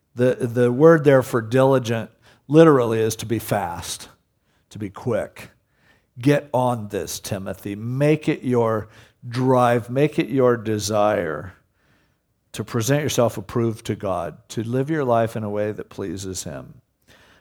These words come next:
A worker who does not need to be ashamed, rightly dividing the word of truth.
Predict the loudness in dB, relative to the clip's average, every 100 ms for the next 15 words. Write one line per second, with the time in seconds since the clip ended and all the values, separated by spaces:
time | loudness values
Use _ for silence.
0 | _ 0 2 4 4 4 0 -2 -2 -2
1 | -2 -2 -2 -2 -4 -4 -4 -4 -4 -8
2 | -6 -4 -4 -4 -6 -6 -10 -14 -20 _
3 | _ _ _ _ _ _ -2 4 6 4
4 | 2 0 0 -2 0 2 2 2 0 -2
5 | -4 -8 -8 -6 -4 -4 -6 -10 -12 -10
6 | -10 -10 -16 _ _ _